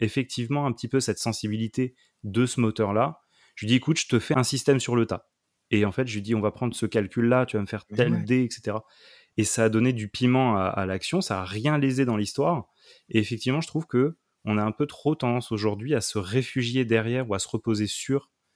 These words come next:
Speaker 1: ce qu'on prend pour des règles et à perdre un petit peu ce qui était, euh, à l'origine dans le jeu de rôle. On voyait dans Donjons et Dragons, euh, les vieux joueurs te racontent tous qu'ils étaient obligés de faire des règles sur le tas.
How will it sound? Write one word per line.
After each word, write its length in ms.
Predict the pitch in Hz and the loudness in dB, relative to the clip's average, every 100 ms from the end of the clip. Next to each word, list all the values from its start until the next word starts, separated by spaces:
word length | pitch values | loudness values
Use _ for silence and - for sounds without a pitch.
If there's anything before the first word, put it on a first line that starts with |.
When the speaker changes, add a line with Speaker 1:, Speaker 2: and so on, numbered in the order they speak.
| _ _ | _ _
Speaker 1:
ce 100 | - | -16
qu'on 160 | - 101 | -10 -10
prend 220 | - 135 | -6 -6
pour 180 | 123 117 | -4 0
des 120 | 107 | 0
règles 380 | 95 117 135 87 _ _ _ _ _ | 2 0 0 -8 _ _ _ _ _
et 140 | 98 | -2
à 140 | 92 87 | -2 -4
perdre 360 | _ 143 131 | _ 2 2
un 80 | 113 | 0
petit 160 | 104 107 | -2 -4
peu 160 | - | -2
ce 120 | 131 | -4
qui 160 | - 113 | -2 -2
était, 340 | 98 - 120 | -2 2 2
euh, 160 | 113 87 - _ _ | 2 0 -6 _ _
à 100 | 95 | -2
l'origine 640 | 98 104 101 110 117 151 110 _ _ | 0 0 -2 -2 0 -2 -4 _ _
dans 240 | 104 101 104 | -4 0 2
le 60 | 95 | 0
jeu 120 | 104 | -2
de 60 | 101 | 2
rôle. 220 | 123 139 | 2 2
On 100 | 95 | -2
voyait 320 | 90 95 110 | -2 0 0
dans 160 | 110 95 | -2 -4
Donjons 320 | 95 92 101 | -6 -4 -4
et 40 | |
Dragons, 420 | 92 92 90 131 160 _ - - - _ _ - | -4 -4 -2 -4 -4 _ -20 -20 -20 _ _ -6
euh, 80 | |
les 160 | 95 101 | 0 0
vieux 260 | 101 101 143 | 0 4 4
joueurs 380 | 123 120 147 | 6 4 4
te 80 | - | 0
racontent 420 | 104 98 110 104 - | -4 -2 0 -2 -2
tous 220 | 151 - | -6 -6
qu'ils 200 | - 101 | -4 -4
étaient 140 | 95 | -2
obligés 220 | 101 92 | -4 -2
de 60 | 117 | -4
faire 160 | - 98 | -4 -2
des 140 | 101 | -2
règles 300 | 98 135 123 | 2 2 2
sur 200 | - 117 | 0 2
le 100 | 113 | 2
tas. 240 | 113 107 | 0 -6